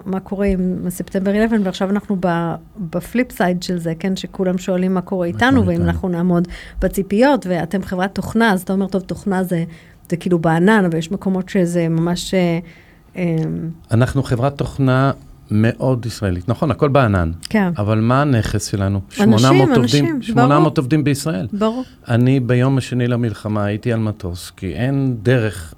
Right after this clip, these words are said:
Speaker 2: למנכ"ל חברה שה-R and D והפרודקט והספורט וחלק מהסיילס וחלק מ-, חלק גדול מהחברה נמצא פה.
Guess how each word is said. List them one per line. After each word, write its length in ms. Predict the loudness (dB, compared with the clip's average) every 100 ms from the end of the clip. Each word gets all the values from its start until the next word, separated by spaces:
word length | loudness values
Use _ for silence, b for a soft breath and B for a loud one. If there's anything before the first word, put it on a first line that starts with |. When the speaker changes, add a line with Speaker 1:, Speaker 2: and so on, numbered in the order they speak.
| -20 -20 _ -6
Speaker 2:
למנכ"ל 520 | -2 0 0 0 -4
חברה 420 | -2 -4 -4 -6 -6 b b b b
שה-R 360 | -2 0 0 0 0
and 180 | 0 0
D 20 | -2 -2 -6 b b -6
והפרודקט 680 | -4 -2 0 0 0 -4 -4
והספורט 560 | -6 -4 -6 -4 -4 -4
וחלק 320 | -4 -4 -2
מהסיילס 500 | -2 -4 -4 -4 -6
וחלק 260 | -8 -8 -6 -4
מ-, 280 | -2 0 -2 -6 B B
חלק 280 | -2 2 2
גדול 320 | 2 4 4
מהחברה 360 | 4 2 0 0
נמצא 260 | -2 -2
פה. 80 | -6